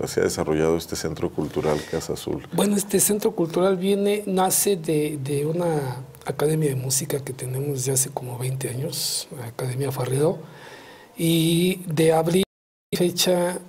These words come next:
Speaker 2: lo cambiamos ya como un centro cultural porque nos fuimos a un
Speaker 1: El año
Speaker 2: espacio más
Speaker 1: pasado.
Speaker 2: grande, sí, nos fuimos a un espacio más grande, y vaya, eh, y con el apoyo del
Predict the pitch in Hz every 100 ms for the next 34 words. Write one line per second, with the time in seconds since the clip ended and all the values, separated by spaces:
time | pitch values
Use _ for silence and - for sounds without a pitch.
0 | - - 160 151 143 143 147 147 151 139
1 | 139 - 151 151 170 160 165 - - 143
2 | 143 135 131 131 131 151 139 151 165 156
3 | 165 170 165 151 - 131 131 160 151 151
4 | 139 139 151 175 - 98 - 98 123 104
5 | 160 165 160 170 - 208 - - 147 -
6 | 156 151 151 147 156 - 160 - 170 175
7 | 180 208 190 185 220 - - - - -
8 | - - - 175 185 196 202 156 - 175
9 | 160 156 156 156 156 175 170 - 160 165
10 | 160 156 175 170 170 160 156 139 135 131
11 | 127